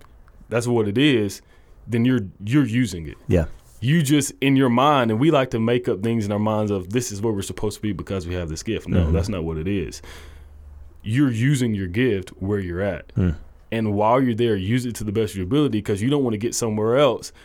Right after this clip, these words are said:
Speaker 1: and look back on it and be like, "I coulda used it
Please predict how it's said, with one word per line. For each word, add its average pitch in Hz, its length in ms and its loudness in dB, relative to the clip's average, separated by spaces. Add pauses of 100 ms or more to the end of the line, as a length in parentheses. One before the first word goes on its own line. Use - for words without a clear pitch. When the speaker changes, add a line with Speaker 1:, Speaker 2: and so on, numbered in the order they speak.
(160)
Speaker 1:
and 123 160 2
look 113 180 0
back 123 280 0
on 113 200 -2
it 101 240 -4
and 104 160 -4
be 107 140 -2
like, 98 460 -2 (1200)
"I 117 120 -2
coulda 101 220 -6
used 92 300 -4
it 92 40 -6